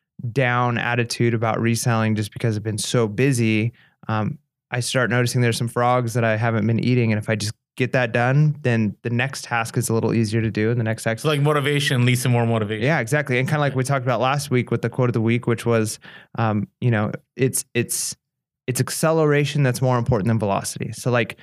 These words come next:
Speaker 1: being on cruise control, even if cruise control where you're at in reselling is, is good, like, if you're making money and you kind of, if you up it a notch and you kind of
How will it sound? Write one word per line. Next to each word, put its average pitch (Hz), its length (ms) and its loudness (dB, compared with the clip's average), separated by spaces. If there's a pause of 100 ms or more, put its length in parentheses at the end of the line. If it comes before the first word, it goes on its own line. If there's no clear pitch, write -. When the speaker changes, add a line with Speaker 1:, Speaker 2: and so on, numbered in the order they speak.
(260)
Speaker 1:
being 160 240 4
on 156 120 2
cruise 180 360 2
control, 127 400 2
even 139 160 4
if 147 120 -2
cruise 147 260 2
control 127 760 0 (320)
where 135 160 0
you're 135 160 2
at 110 180 0
in 127 60 0
reselling 123 540 2
is, 110 340 2
is 104 160 -4
good, 170 360 2
like, 120 120 2
if 113 80 -8
you're 127 120 2
making 127 380 0
money 123 280 2
and 127 100 2
you 113 60 0
kind 127 200 0
of, 117 160 -2 (680)
if 123 140 -4
you 139 220 0 (140)
up 147 220 0
it 143 80 2
a 135 80 2
notch 110 400 0
and 120 80 2
you 113 80 0
kind 127 180 0
of - 160 -4